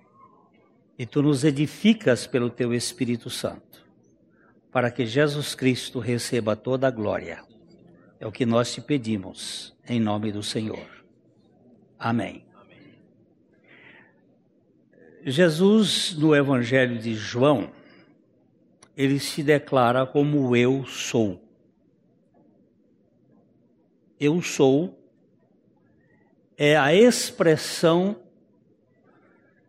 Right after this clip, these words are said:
do nome Yahvé.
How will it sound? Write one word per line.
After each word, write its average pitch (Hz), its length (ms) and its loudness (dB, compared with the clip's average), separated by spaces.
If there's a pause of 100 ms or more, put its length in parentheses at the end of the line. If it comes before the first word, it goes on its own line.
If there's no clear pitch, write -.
(240)
do 156 200 2
nome 180 600 6 (1300)
Yahvé. 139 760 0